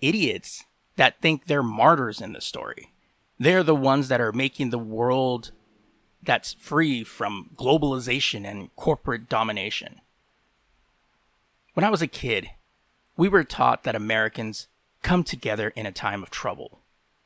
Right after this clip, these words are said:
They care about their fellow man and do what's right for the greater good. So where the fuck are these people? The boomer generation who followed the greatest generation should be ashamed of themselves, and younger millennials and Generation Z should too.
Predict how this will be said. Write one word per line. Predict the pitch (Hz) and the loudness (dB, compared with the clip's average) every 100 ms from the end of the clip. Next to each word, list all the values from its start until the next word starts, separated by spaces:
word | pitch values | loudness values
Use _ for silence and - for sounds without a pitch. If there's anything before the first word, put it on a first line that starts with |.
| _ _ _ _ | _ _ _ _
They | - | -6
care | 117 - 175 160 | -6 -2 0 0
about | 147 143 - | 2 2 0
their | 117 | -4
fellow | - 131 127 | 0 2 2
man | 117 117 117 113 - _ _ | 2 2 2 0 -6 _ _
and | 110 104 | -8 -6
do | - 170 156 | 0 2 2
what's | 120 113 117 | 0 -4 -6
right | - 117 123 - | -2 -2 -2 -8
for | - 123 | -12 -8
the | 113 | -6
greater | 104 110 104 | -4 -4 -4
good. | 95 95 - - - _ _ _ _ _ _ _ _ _ _ | -6 -8 -8 -14 -20 _ _ _ _ _ _ _ _ _ _
So | 101 | -6
where | 113 190 233 | 4 6 6
the | 139 | 4
fuck | - - 151 131 | -4 -2 0 0
are | |
these | 107 104 | -6 -8
people? | - 95 - - - _ _ _ _ _ _ _ _ _ _ | -12 -12 -12 -18 -20 _ _ _ _ _ _ _ _ _ _
The | 185 | 2
boomer | 160 226 208 | 4 4 2
generation | 175 160 151 143 147 | 2 2 2 0 -2
who | 127 | -4
followed | - 127 131 113 | 2 4 6 2
the | 104 | -2
greatest | 113 165 139 | 2 2 2
generation | - 110 104 104 110 | -2 -4 -4 -6 -8
should | 107 247 | -4 -2
be | 180 | 0
ashamed | 117 - 101 | -2 -4 -8
of | 90 | -10
themselves, | 98 98 104 127 - - _ _ _ | -12 -8 -6 -6 -8 -16 _ _ _
and | 143 151 | 2 4
younger | 143 160 151 | 6 4 4
millennials | 135 135 185 156 139 | 2 2 2 2 0
and | 131 117 | -2 -2
Generation | 131 131 131 127 120 131 107 | 0 0 0 -2 -2 -4 -4
Z | - 165 156 | -4 -4 -2
should | - 131 - | -2 -2 -2
too. | 214 190 - | -2 -2 -4